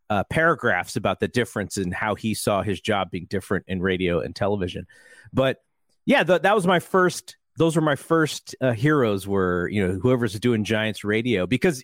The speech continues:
a-, and this is so different than today, you couldn't get the home games on T V. So you would watch the, the away games on T V and you'd listen to all the home games on radio. And that's how I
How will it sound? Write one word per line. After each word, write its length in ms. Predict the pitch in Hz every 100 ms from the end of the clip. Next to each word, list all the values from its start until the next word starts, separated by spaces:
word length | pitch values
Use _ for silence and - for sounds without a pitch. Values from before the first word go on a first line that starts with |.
| -
a-, 220 | 175 156
and 180 | 180 170
this 140 | 160
is 140 | 147 123
so 160 | 156
different 340 | 139 143 143 113
than 120 | 98
today, 440 | - 123 156 110 - _ _ _ _ _ _ _ -
you 120 | 127
couldn't 220 | 196 190
get 140 | 160
the 80 | 135
home 240 | 123 185 175
games 280 | 113 95
on 140 | 101 101
T 200 | 110 101
V. 300 | 135 107 - _ _
So 260 | - 131 117
you 220 | 110 117
would 200 | 107 87 _
watch 540 | 95 107 135 170 - -
the, 300 | 175 156 147 - _ _ -
the 180 | 139 -
away 340 | 165 170 226
games 300 | 208 196 165
on 180 | 170 160
T 160 | 165 160
V 340 | 214 220 190
and 140 | 120 123
you'd 140 | 120
listen 260 | 151 - 127
to 80 | 113
all 200 | 135 143
the 80 |
home 280 | 135 165 185
games 380 | 127 113 107 98
on 240 | 120 120
radio. 380 | 113 160 170 90
And 200 | - 104
that's 220 | 117 120
how 180 | - 120
I 260 | 110 104